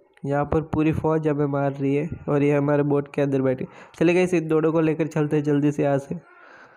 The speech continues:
वरना ये हमें मार कर यहाँ पर ख़त्म कर देंगे guys। चलिए guys, जल्दी से यहाँ से निकल लेते हैं, फिर मैं आपसे मिलता हूँ यहाँ से।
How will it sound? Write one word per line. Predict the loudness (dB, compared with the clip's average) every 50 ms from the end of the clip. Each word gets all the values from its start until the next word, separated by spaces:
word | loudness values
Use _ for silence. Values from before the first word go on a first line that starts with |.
| -20 _ _ _ -2
वरना | 0 2 2 2 2
ये | 2 2 2
हमें | 2 2 0 0 0 0 0 -2 -2 -4 -4 -4 -4 -4 -2 0
मार | 0 0 0 -2 -2
कर | -2 -2 0 0
यहाँ | 0 0
पर | 0 0 -2 -2
ख़त्म | -2 -2 -2 -2 -2 0
कर | 0 0 0 2
देंगे | 2 0 2 2 2 2
guys। | 0 0 -2 -4 -8 -16 -20 _ _ -20 -20 -20 -20 -20 _ _ _ _ _ _ _ -20 _ _ -20 -8 -4
चलिए | 0 0 2 2
guys, | 2 2 2 2
जल्दी | 0 0 2 2 0 0
से | 0 0
यहाँ | 2 2 2 0 0
से | 0 -2 -2
निकल | -2 -2 0 0 0
लेते | 2 0 0 0 0 0
हैं, | -2 -2 -4 -8 -12 -16 -20 -20 -20 _ _ _ _ _ _ _ _ _ _ _ _ _ _ _ _ _ _ _ _ _ _ _ _ _ _ _ _ _ -18 -16 -14 -14 -12 -12 -10 -10 -10 -10 -10 -12
फिर | -6 -2 0 0 0
मैं | 0 0 0
आपसे | 0 0 -2 -2 -2
मिलता | -2 -2 -2 -2 -2 -2
हूँ | 0
यहाँ | 0 0 0 -2
से। | -2 -2 -4 -4